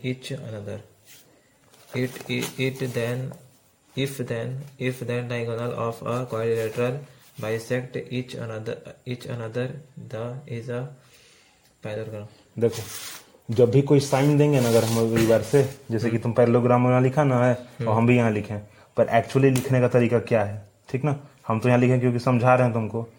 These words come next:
Speaker 2: ठीक है?
Speaker 1: हम्म।
Speaker 2: पर एग्जाम में या कहीं पर भी टीचर के सामने भी कैसे लिखना है? इसे दो लाइन सीधा रहेगा और जीएम ऐसे ऊपर रहेगा, ठीक है?
Speaker 1: हम्म।
Speaker 2: वैसे जल्दीबाजी में नहीं लिखेगा, ठीक है?
Speaker 1: हम्म।
Speaker 2: और कॉन्ग्रुएंस का साइन ऐसे, डबल लाइन पहले और ऊपर में छोटा सा ऐसे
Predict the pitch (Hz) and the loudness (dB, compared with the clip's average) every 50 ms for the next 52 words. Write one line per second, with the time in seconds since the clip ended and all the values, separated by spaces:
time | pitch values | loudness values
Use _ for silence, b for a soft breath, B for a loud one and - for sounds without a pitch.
0 | b b b - - 117 135 131 127 127 117 110 104 110 107 117 120 120 123 123 | b b b -6 -2 0 2 2 4 2 2 2 2 2 4 4 4 4 4 4
1 | 123 123 120 - 117 120 120 117 120 104 101 107 104 104 110 98 - 113 107 110 | 4 2 2 2 0 0 0 0 0 -2 -2 -4 -6 -6 -4 -2 -2 -2 -2 -2
2 | 104 - 110 107 104 104 101 104 104 113 110 104 127 117 110 - 101 101 101 101 | -6 -6 -6 -6 -6 -6 -6 -4 -2 -2 0 0 0 -2 -2 -4 -6 -6 -4 -4
3 | 110 101 110 120 120 120 120 120 120 113 - - 113 113 120 117 110 101 98 92 | -4 0 0 2 2 4 4 2 2 0 -2 -2 2 4 4 4 4 2 -2 -2
4 | 98 98 98 - b b b b b b b b b b b - 110 107 98 95 | -4 -6 -8 -10 b b b b b b b b b b b 2 2 2 2 2
5 | 107 113 123 131 127 127 120 113 - - 117 113 101 101 113 107 101 98 92 90 | 4 4 6 6 6 6 4 4 2 2 0 0 0 2 2 2 2 0 -4 -4
6 | 87 98 101 - - 135 131 135 147 131 - - - - - 120 117 117 113 113 | -8 -10 -10 -2 2 2 4 6 4 4 2 -4 -14 -14 -12 -10 -4 0 2 2
7 | 110 - 135 120 117 117 113 117 120 113 113 113 113 120 120 120 113 110 101 98 | 4 4 4 6 6 6 6 6 8 8 8 8 6 4 4 4 2 2 0 -2
8 | 95 - 101 98 101 - - 135 135 165 175 175 175 - _ - - 120 117 117 | -4 -6 -6 -6 -4 -2 0 0 2 2 0 -4 -4 -12 _ -10 -8 -8 -8 -8
9 | - - - 117 107 104 120 117 120 120 120 127 135 131 135 139 127 - 123 123 | -8 -4 -2 -2 0 2 4 4 6 6 6 6 6 4 4 2 2 4 2 2
10 | 117 - 110 107 92 - 101 95 92 - - 113 107 104 117 120 120 127 135 131 | 2 0 -2 -2 -2 -4 -8 -8 -8 -8 -8 -4 2 6 6 8 8 8 8 6
11 | 131 127 131 127 131 151 165 - - - - 113 107 113 110 101 - 123 117 117 | 4 4 2 2 2 2 0 -2 -6 -6 -2 -2 0 0 0 2 2 4 4 6
12 | 117 113 107 - - 107 95 98 - - 92 92 92 - 113 | 4 4 4 2 0 0 0 0 0 -2 -4 -6 -6 -10 -14